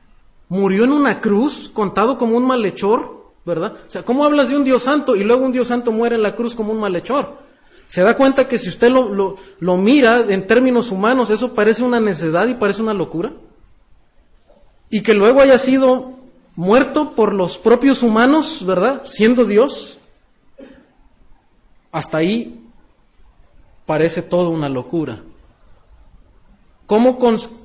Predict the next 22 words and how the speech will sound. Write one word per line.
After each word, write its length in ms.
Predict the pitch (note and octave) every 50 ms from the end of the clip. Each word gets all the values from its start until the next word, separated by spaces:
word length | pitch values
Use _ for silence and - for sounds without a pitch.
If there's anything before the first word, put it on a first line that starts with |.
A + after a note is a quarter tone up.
| - _ _ _
cómo 460 | - G#3+ A3 A#3 B3+ C4 B3 B3+ -
consolida 1040 | - A3 G#3+ G#3+ G#3 G3 - - G3 F#3+ F#3 F3+ A3+ C#4 D4 C4 G#3 G#3 A3 A#3 A3
y 60 | G3+
cómo 240 | - - A3+ A#3 B3+
argumenta 580 | B3 A#3+ A3 A3 A3+ A#3+ B3 A#3+ A#3+ G#3 - -
Pablo 340 | - A3 B3 B3+ A#3+ A3+ A3+
esto? 200 | B3 B3 B3 A#3+
Dice, 180 | A#3+ - A3+
no, 180 | F#3+ G3 A3+ C#4
mira, 240 | C4+ B3 A3 G#3 G#3+
es 160 | A3+ A3 -
que 400 | - C4+ C4 A#3 - - - - - - _ _ _ _
Jesucristo 580 | - - G3 - - E3+ - F#3 G#3 G3+ D#4 D#4
resucitó. 680 | D#4 C4+ A#3 - G3 - - E3+ - - G#3+ C4 F4
O 320 | D#4+ - - - - - _ _ _ _ _ _ _ _ _ _ _
sea, 160 | - G#3+ G3
Jesucristo 640 | - G#3 - - G3 - A3 A#3 B3 B3 - D#4+ C#4+
sigue 300 | - B3+ B3 A3+ A3 F#3+
vivo, 380 | G#3+ C4+ D#4 E4 D#4 B3 G3+
Él 120 | G#3 A3+ G#3
es 140 | F#3+ E3 D#3
Dios. 600 | G3+ C4+ D#4+ E4+ C#4+ G3+ - - - - -